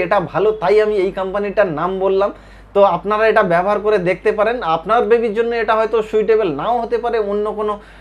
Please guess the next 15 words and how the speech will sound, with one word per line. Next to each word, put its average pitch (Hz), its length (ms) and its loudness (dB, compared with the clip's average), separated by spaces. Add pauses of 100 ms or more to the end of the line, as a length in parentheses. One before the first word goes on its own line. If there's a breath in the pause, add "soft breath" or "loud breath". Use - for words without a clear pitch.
(140 loud breath)
ডাইপার 196 320 2
আপনার 196 300 -2
জন্য 202 220 -2
সুইটেবল 214 500 2
হতে 208 200 -2
পারে। 233 180 -4 (300 loud breath)
তবে 190 180 4
আমার 214 320 0
থেকে 247 180 2
রিকমেন্ডেশন 226 680 -2
চাইলে 226 320 4
আমি 190 260 -2
অবশ্যই 196 480 2
আপনাদেরকে 208 400 -2
বলবো 214 280 0